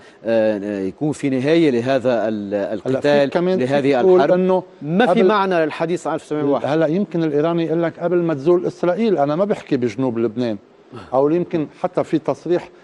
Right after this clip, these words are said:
Speaker 2: لبعض قيادات حماس انه قبل ما يعم الاسلام ويحكم العالم،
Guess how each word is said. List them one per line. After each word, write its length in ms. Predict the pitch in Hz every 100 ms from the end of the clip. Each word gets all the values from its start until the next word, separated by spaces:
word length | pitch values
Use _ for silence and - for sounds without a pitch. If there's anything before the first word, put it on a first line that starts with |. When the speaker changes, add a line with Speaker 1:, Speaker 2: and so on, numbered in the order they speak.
| _
Speaker 2:
لبعض 300 | 135 139 151
قيادات 560 | 151 - 143 143 156 156
حماس 480 | - 165 214 180 -
انه 180 | 131 143
قبل 240 | 160 160
ما 80 | 156
يعم 340 | 143 156 185
الاسلام 580 | 165 151 151 - 175 160
ويحكم 420 | 147 156 - 151
العالم، 560 | 147 135 165 160 143